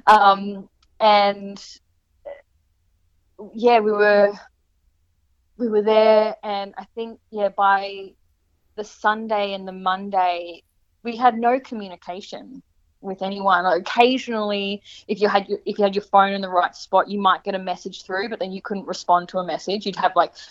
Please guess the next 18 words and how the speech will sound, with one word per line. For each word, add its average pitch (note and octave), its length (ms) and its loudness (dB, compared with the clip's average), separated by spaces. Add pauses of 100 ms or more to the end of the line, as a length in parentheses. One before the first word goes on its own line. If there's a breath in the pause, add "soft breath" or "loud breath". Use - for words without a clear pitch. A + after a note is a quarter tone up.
maybe F#3+ 120 -2
five F3 260 6
or F#3 80 -8
six - 240 -16
messages F3 380 -10
come F3+ 220 -10
through F#3 160 -6
at - 60 -4
once, F3 320 0
and F#3 80 -10
then F3 100 -10
you F3 80 -14
couldn't F#3+ 320 -6
actually - 340 -10
respond E3+ 440 -8 (100)
to F#3 120 -10
anybody. E3+ 560 -6 (440 loud breath)
Um, F#3 560 4